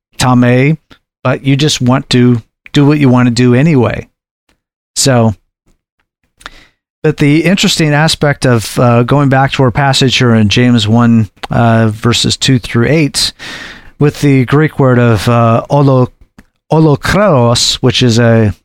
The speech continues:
a compound word of olo, which is whole, and kleros, which means that which kind of falls out of it, kind of like taking dice and throwing them out, and whatever it lands on is where it is.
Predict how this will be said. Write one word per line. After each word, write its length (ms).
a 180
compound 680
word 480
of 340
olo, 340
which 260
is 200
whole, 640
and 440
kleros, 580
which 220
means 440
that 380
which 260
kind 180
of 140
falls 640
out 280
of 120
it, 100
kind 140
of 60
like 260
taking 340
dice 380
and 100
throwing 320
them 120
out, 240
and 240
whatever 440
it 120
lands 440
on 220
is 220
where 300
it 60
is. 400